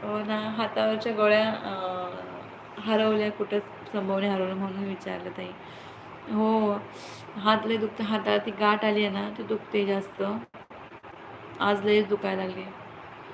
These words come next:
त्यामुळे त्रास व्हायला लागले. कुठे गेले सगळेजण काय माहिती, काळजी घ्या ताई. हो, नक्कीच. लय त्रास देते गाठ ते, मध्ये मध्ये लय त्रास देते. ते गोळ्या ह्यानं कुठं टाकलं काय माहिती.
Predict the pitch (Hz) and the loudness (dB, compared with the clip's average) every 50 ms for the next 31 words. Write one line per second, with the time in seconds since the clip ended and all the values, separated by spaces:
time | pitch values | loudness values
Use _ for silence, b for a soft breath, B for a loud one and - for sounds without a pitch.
0 | - - - - - 202 202 202 202 196 - 202 202 196 190 - 196 190 180 180 | -16 -16 -16 -10 -4 -4 -2 -2 -2 -2 -2 -2 -2 -2 -2 -2 -2 -2 -2 -2
1 | 185 180 180 180 185 190 208 214 - - - - - - - - - - - - | -4 -4 -4 -4 -4 -6 -6 -8 -10 -14 -16 -16 -16 -16 -16 -16 -16 -16 -16 -14
2 | - - - - - - - - - - - - - - - - - - - - | -16 -16 -16 -16 -16 -16 -16 -16 -16 -16 -16 -16 -16 -16 -16 -16 -16 -16 -14 -16
3 | - - - - - - - - - - - - - - - - - - - - | -16 -16 -16 -16 -16 -16 -16 -16 -16 -16 -16 -16 -16 -16 -14 -14 -14 -14 -14 -14
4 | - - - - - - - - - - - - - - 220 208 - 226 214 214 | -14 -14 -14 -14 -14 -14 -14 -16 -16 -16 -14 -14 -6 -6 -4 0 0 0 2 2
5 | 214 208 220 214 - 226 196 196 202 196 202 196 196 202 196 196 190 190 185 180 | 2 2 0 0 0 0 0 2 2 0 0 -2 -2 -2 -4 -2 -2 -4 -6 -4
6 | 185 196 196 - 208 202 196 196 190 - 208 202 202 196 196 196 - 196 190 185 | -4 -6 -2 -2 -2 0 0 -2 -2 -4 -4 -2 -2 -2 -2 -4 -6 -6 -6 -4
7 | 185 202 214 214 208 202 208 208 202 208 208 190 - - 208 202 196 185 - - | -4 -2 2 4 4 6 4 4 2 0 -4 -6 -6 -2 -2 -2 -2 -2 -6 -14
8 | - B B B B B - - - - - - - - - - - 208 208 226 | -14 B B B B B -16 -16 -16 -16 -16 -16 -16 -14 -14 -6 0 0 0 2
9 | 220 - 226 220 220 220 214 214 202 - 208 202 196 196 196 190 - - 202 196 | 2 2 2 4 4 4 2 2 4 4 4 4 4 4 2 0 0 0 0 2
10 | 202 214 233 254 - - - - - - - - - - - - - - 208 202 | 2 0 -2 -6 -10 -12 -14 -14 -14 -14 -14 -14 -16 -16 -16 -16 -14 -8 -4 -4
11 | 202 196 220 214 214 208 214 202 208 214 208 208 208 202 202 202 196 202 202 208 | 0 0 2 2 4 4 4 4 2 2 2 2 0 0 0 -2 -2 0 2 2
12 | 202 185 196 208 202 208 214 214 208 214 208 - 214 214 208 208 196 196 190 196 | 2 4 4 4 6 6 6 4 2 0 0 0 0 2 2 0 0 0 -2 -4
13 | 196 202 208 208 208 208 202 185 - | -2 -2 -2 -2 -2 -2 -4 -4 -4